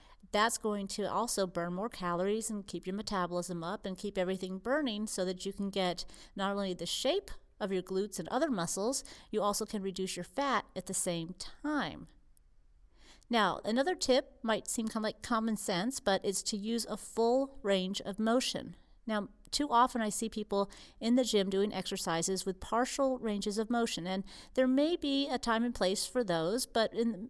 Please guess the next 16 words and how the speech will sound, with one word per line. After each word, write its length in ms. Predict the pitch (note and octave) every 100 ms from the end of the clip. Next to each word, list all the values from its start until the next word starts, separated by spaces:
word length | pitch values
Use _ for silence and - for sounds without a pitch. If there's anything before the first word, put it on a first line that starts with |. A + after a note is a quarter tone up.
| -
most 340 | C4 F4 -
cases, 460 | - C4+ B3 A3+ G#3+
a 80 | G#3
full 260 | - C4+
range 220 | C4+ C4
of 60 | A#3+
motion 300 | A3+ G#3+ -
is 120 | G3 -
always 280 | F#3+ G3+
gonna 200 | G3 G#3
be 280 | F#3+ F3 E3+
the 140 | E3+ F3+
best 340 | E3 E3 -
way 120 | E3
to 100 | D#3
go, 400 | - A#3 E3 -